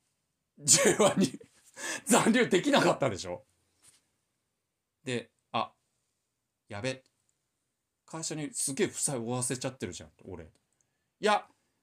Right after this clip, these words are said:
このまま、あのー、続けて、下手してジェイツー、ね、まあ、ジェイツーに次の年は降格するわけだから、結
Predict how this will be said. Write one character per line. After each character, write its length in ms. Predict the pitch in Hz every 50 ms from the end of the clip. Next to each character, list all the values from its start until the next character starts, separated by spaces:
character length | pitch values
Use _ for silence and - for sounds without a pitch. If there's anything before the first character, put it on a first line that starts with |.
| _ _ _
こ 200 | - - 226 247
の 100 | 269 269
ま 140 | 254 262 247
ま、 360 | 254 254 247 233 233 226 - - _ _ _
あ 180 | - 165 180 185
の 680 | 202 202 202 202 196 196 190 185 180 180 180 180 185 185
ー、 200 | - 196 165 165
続 100 | 180 170
け 140 | - 180 165
て、 420 | - 196 190 156 107 85 85 - _ _ _ _ _ _ _ _ _ _ _ _ _ _ _ _ _ _ _ _ _
下 60 | 170 160 - 202
手 20 | 196
し 80 | - -
て 180 | 135 120 95
ジ 160 | 90 - 131 139
ェ 80 | 160 165
イ 60 | 160
ツ 160 | - - 160
ー、 380 | 165 160 160 160 156 151 139 117
ね、 220 | 247 320 277 -
ま 120 | - 226 185
あ、 40 | 127
ジ 100 | 151 160
ェ 40 |
イ 40 | 156
ツ 120 | 156 175 170
ー 20 |
に 180 | 165 156 143 -
次 220 | - - 175 170
の 100 | 139 107
年 180 | - 113 98 113
は 100 | 87 -
降 200 | - 123 120 110
格 540 | - 123 107 - 117 113 107 107 104 98 - - - _ _ _
す 240 | - - - 139
る 80 | 117 120
わ 100 | 123 120
け 80 | 117 98
だ 100 | 95 85
か 60 | 87
ら、 100 | 85 85 - _ _
結 180 | _ - 131